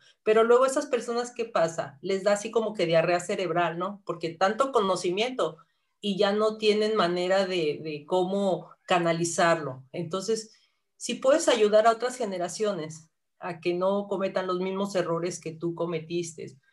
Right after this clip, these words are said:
o auxiliarlos de alguna manera para que este mundo sea mejor, nuestro México sea mejor, pues, ¿por qué no hacerlo, no? Entonces, este,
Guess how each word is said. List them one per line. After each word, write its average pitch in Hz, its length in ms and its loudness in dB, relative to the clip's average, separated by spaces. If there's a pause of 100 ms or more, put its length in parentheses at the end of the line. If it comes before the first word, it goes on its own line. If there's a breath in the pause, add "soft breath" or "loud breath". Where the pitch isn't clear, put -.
(180)
o 175 140 0
auxiliarlos 180 680 0
de 185 60 0
alguna 175 300 -2
manera 165 400 0
para 156 220 0
que 175 100 -2
este 180 200 -2
mundo 190 440 -2
sea 170 200 -2
mejor, 185 460 -4 (100)
nuestro 190 840 2
México 226 600 -2
sea 190 200 -2
mejor, 208 400 -8 (520)
pues, 170 160 -2
¿por - 200 -6
qué 233 100 -4
no 240 120 0
hacerlo, 247 480 0
no? 240 240 -4
Entonces, 196 640 -6
este, 170 440 -8